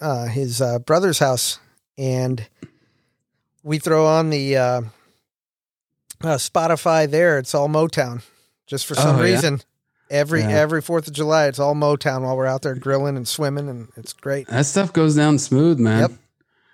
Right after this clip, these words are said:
Speaker 1: You know
Speaker 2: Yeah.
Speaker 1: what? How have we never been up there to Detroit? To the, it's an, it's a National
Speaker 2: Yeah.
Speaker 1: Historic Place.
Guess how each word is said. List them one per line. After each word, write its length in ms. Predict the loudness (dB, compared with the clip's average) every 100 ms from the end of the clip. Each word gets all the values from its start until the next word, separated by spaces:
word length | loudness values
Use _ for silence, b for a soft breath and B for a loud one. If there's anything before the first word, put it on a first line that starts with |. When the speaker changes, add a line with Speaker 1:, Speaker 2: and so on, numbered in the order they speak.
| _ 0
Speaker 1:
You 80 | 2
know 60 | 4
Speaker 2:
Yeah. 60 |
Speaker 1:
what? 80 | 2
How 140 | 2 0
have 40 | 0
we 100 | 0
never 300 | 2 0 0
been 200 | 0 0
up 180 | -2 -2
there 280 | -6 -6 -10 -14 _ -8
to 100 | -4
Detroit? 500 | -4 -2 -2 -2 -4 _ _ _ _ _ _ _ _ _ _ _ _ _ _
To 200 | 0 0
the, 280 | -2 -4 -2
it's 120 | 0
an, 180 | 0 0
it's 180 | -4 -2
a 60 | 0
National 400 | 0 0 0 2
Speaker 2:
Yeah. 60 | 2
Speaker 1:
Historic 320 | 2 2 0
Place. 460 | -2 -2 -2 -8